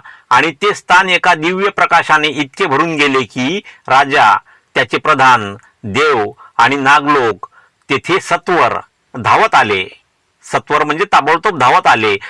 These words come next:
आणि भगवान बुद्धांची पूजा करू लागले. तथागताला उद्देशून त्यांनी विचारले, "इतक्या थोर उदात्त महापुरुषाने असले घाणेरडे काम का करावे?"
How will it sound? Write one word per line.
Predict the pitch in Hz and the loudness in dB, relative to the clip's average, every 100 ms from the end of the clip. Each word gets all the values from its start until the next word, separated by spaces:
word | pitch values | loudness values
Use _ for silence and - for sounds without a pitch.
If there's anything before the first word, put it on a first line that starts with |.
| - | -4
आणि | 123 151 | 0 0
भगवान | 156 120 117 127 165 | -2 -2 0 2 2
बुद्धांची | 147 117 127 151 175 | 0 -4 -2 -2 -6
पूजा | 147 120 147 | -8 -4 -2
करू | 135 147 | 0 0
लागले. | 165 120 110 95 - _ _ - _ - | 0 0 -2 -4 -6 _ _ -20 _ -6
तथागताला | 143 156 156 147 147 165 | -2 0 0 2 2 2
उद्देशून | 160 135 123 143 165 147 | 0 -2 -4 -4 -4 -2
त्यांनी | 139 143 | -2 -2
विचारले, | 131 117 135 110 104 135 180 - - _ 120 | -6 -2 -2 0 0 -2 -4 -10 -20 _ -6
"इतक्या | 131 _ - 202 208 - | -6 _ 0 0 0 -4
थोर | - 120 104 98 98 - _ - | -4 0 0 -2 -8 -18 _ -6
उदात्त | 127 175 196 _ - | 0 0 0 _ -4
महापुरुषाने | 208 160 165 160 156 151 139 110 98 104 - - | 0 2 2 0 -4 -2 -2 -2 -8 -10 -18 -4
असले | - 127 180 160 | -2 0 0 2
घाणेरडे | 120 151 170 175 | 2 2 0 0
काम | 175 180 180 | 2 0 2
का | 202 208 | 2 2
करावे?" | 160 131 110 101 | 2 0 0 -2